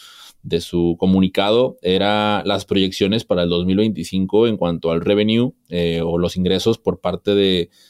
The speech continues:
de anuncios y, y, y cuánto de esos ocho punto nueve millones de dólares,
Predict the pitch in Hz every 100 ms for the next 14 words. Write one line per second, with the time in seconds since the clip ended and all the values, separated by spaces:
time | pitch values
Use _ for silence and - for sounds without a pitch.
0 | _ - 85 85 85 85 104 117 117 117
1 | 127 - 110 98 - 98 95 92 90 82
2 | 90 82 92 98 95 113 110 117 110 -
3 | 110 - - 110 104 107 107 107 95 98
4 | 104 104 95 101 107 101 127 -